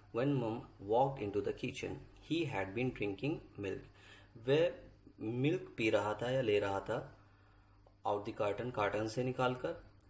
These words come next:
when, जब mom walked into the kitchen, जब मॉम टहलती हुई या चलती हुई kitchen में गईं।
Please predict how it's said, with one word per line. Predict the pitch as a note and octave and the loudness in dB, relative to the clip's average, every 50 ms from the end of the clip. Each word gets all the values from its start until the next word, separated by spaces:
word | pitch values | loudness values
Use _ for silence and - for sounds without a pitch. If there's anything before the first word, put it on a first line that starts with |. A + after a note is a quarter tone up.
| - | -16
when, | G2+ G2+ G#2 A2+ B2+ C3+ A#2+ G2+ G2 G2 G2 - | -14 -6 0 2 4 4 4 2 -2 -6 2 6
जब | B2 C#3 C#3 - | 6 6 6 4
mom | A2 G2+ G2+ G2+ G#2+ A#2 C3 D3 | -2 -2 0 2 2 2 2 2
walked | C#3+ G#2+ G2 G2 G#2+ A2 - - | 0 0 2 2 2 2 2 -2
into | - G#2 G2+ G#2+ G#2 G2+ | -4 -4 -2 -2 -2 -2
the | A2 G#2+ - - | -2 -2 -2 -6
kitchen, | A2 - - C#3 C3 | -8 -4 -2 0 2
जब | C3+ C#3 C#3 | 2 2 2
मॉम | A#2+ A2 A2 A#2 B2+ C3 | 2 2 2 2 2 2
टहलती | C3 A2 G2+ G2 G2 G2 A#2+ A#2 | 0 0 0 0 -2 -2 -2 -2
हुई | A#2+ A#2+ B2 C3+ C#3+ C#3 | -2 0 0 0 0 0
या | B2+ | -2
चलती | - - A2 G#2 G2+ - A2 | -2 -2 -4 -4 -4 -4 -4
हुई | A2 B2 C#3 C#3+ | -2 -2 -2 -2
kitchen | C#3 - - - G2+ | -4 -6 -8 -6 -4
में | G2+ G#2 C3+ F#3+ - - - - - - - | -2 -2 -2 -4 -6 -10 -16 -20 -20 -14 -12
गईं। | - G2+ A2+ F#2+ E2+ | 0 2 2 2 2